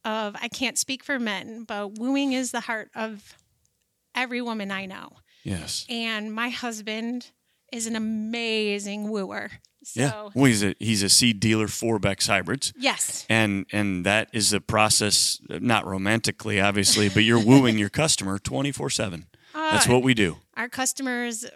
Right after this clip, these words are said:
Speaker 1: our customers are our family. We,
Speaker 2: Hmm.
Speaker 1: we've known a lot of them. He grew up with a lot of 'em. And our customers, they're our people.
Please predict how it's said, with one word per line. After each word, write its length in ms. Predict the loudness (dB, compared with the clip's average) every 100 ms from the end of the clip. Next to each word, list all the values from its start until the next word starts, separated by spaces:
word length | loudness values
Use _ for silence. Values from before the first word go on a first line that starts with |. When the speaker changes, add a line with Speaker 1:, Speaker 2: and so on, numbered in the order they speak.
| _ _
Speaker 1:
our 100 | -12
customers 640 | -8 -6 -4 -4 -4 -4 -6
are 420 | -6 -6 -6 -8
our 120 | -10
family. 580 | -10 -10 -10 -12 -16 -18 _ _
We, 580 | -14 -10 -8 -6 -8 -10
Speaker 2:
Hmm. 100 | -16 -20 -20 _ _ _ _ _ _ _ _ _ _
Speaker 1:
we've 680 | -8 -4 -2 -4 -8 -18 -20 -8
known 380 | -4 0 -2 -2
a 60 |
lot 220 | -2 -4
of 60 | -4
them. 100 | -8
He 160 | -4 -6
grew 280 | -4 -6 -4
up 220 | -4 -6 -20 _
with 600 | -12 -10 -12 -14 -20 -16 -12
a 80 | -10
lot 220 | -10 -12
of 100 | -14
'em. 240 | -16 -18 -20 -20 _ _ _ _ _ _
And 640 | -8 -6 -4 -6 -6 -10 -14 _ _ _ _ -10
our 100 | -6
customers, 680 | -2 -2 -2 -4 -6 -8 -8
they're 220 | -6 -4
our 120 | -6
people. 460 | -8 -12 -12 -14